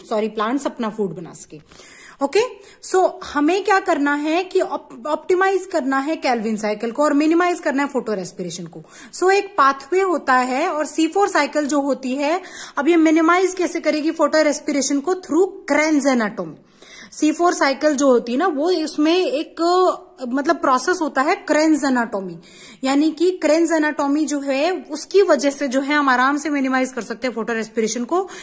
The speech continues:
And then जो है कार्बन डाइऑक्साइड कंप्लीट यूटिलाइज होगी, कार्बन डाइऑक्साइड का कंप्लीट यूज होगा and then वो कंप्लीट कार्बन डाइऑक्साइड जो है वो फूड बनाने में हेल्प करेगी।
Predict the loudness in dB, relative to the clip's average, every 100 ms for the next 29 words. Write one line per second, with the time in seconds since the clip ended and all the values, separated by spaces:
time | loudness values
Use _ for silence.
0 | -18 -10 -2 0 2 4 4 2 4 2
1 | 2 0 2 0 2 0 2 0 2 0
2 | 0 -2 0 -2 -2 -2 0 0 -2 -2
3 | -2 -2 -4 -2 -2 -2 -2 -2 -4 -4
4 | -2 -2 -4 -4 -2 2 2 2 0 0
5 | 2 2 2 0 0 0 2 2 2 0
6 | 0 0 0 -2 -2 -2 -2 -4 -4 -4
7 | -4 -4 -4 -2 -4 -6 -6 -6 -6 -10
8 | -20 -20 -20 -6 0 0 0 -2 -4 -4
9 | -14